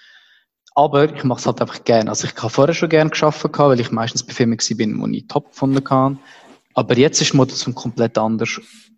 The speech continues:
Aber ich muss auch sagen, du musst halt als Unternehmer doch einiges opfern, also viel sacrificen. Ich meine, ich sehe weniger Kollegen wie früher. Ich habe teilweise, bin ich am Samstag und Morgen früh aufgestanden, anstelle vom Vorabend, gehe trinken mit Kollegen,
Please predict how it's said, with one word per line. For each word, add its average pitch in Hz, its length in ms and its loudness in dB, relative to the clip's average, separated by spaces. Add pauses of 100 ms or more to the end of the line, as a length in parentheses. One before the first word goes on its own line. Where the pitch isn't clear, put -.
(300)
Aber 143 220 2
ich 160 80 4
muss 151 140 2
auch 165 60 -6
sagen, 160 360 2
du 127 60 -4
musst 123 180 -2
halt 120 180 0
als 120 100 -6
Unternehmer 120 420 -2
doch 135 160 -2
einiges 127 720 -6
opfern, 147 400 0
also 127 180 -4
viel 123 160 -4
sacrificen. 135 960 -4 (340)
Ich - 80 -20
meine, 110 540 -4
ich 107 180 -10
sehe 123 180 -4
weniger 117 280 -4
Kollegen 117 560 -8
wie 110 80 -12
früher. 143 480 -6 (320)
Ich 120 200 -12
habe 117 360 -2
teilweise, 107 560 -4
bin 120 80 -4
ich 117 80 -2
am 107 100 -4
Samstag 113 380 -6
und 113 80 -6
Morgen 143 260 -2
früh 156 240 0
aufgestanden, 143 540 2
anstelle 127 300 0
vom 127 200 0
Vorabend, 123 720 0
gehe 117 320 0
trinken 123 400 -2
mit 117 100 -4
Kollegen, 113 600 -4